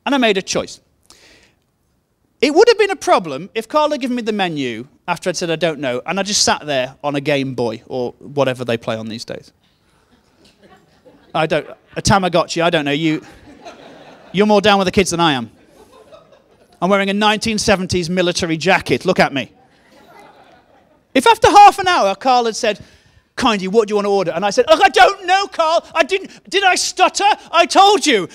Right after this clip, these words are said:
I don't know. I don't know what they have." That, that's more of a problem. And it doesn't mean that I get punished. It doesn't mean that I'm somehow morally inferior, but I don't get to eat.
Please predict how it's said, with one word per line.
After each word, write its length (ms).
I 220
don't 400
know. 260
I 80
don't 240
know 80
what 200
they 120
have." 340
That, 220
that's 300
more 320
of 60
a 80
problem. 520
And 140
it 100
doesn't 300
mean 300
that 120
I 140
get 300
punished. 320
It 100
doesn't 240
mean 140
that 100
I'm 180
somehow 460
morally 640
inferior, 680
but 100
I 120
don't 360
get 260
to 220
eat. 380